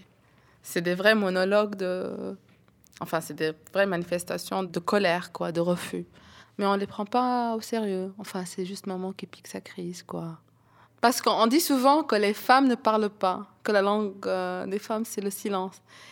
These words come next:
Et moi, les femmes, toutes les femmes que je connais parlent beaucoup, au contraire.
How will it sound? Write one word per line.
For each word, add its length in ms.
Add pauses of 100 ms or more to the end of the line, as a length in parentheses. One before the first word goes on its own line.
(180)
Et 80
moi, 140
les 100
femmes, 220
toutes 160
les 60
femmes 200
que 100
je 100
connais 260
parlent 280
beaucoup, 680
au 120
contraire. 560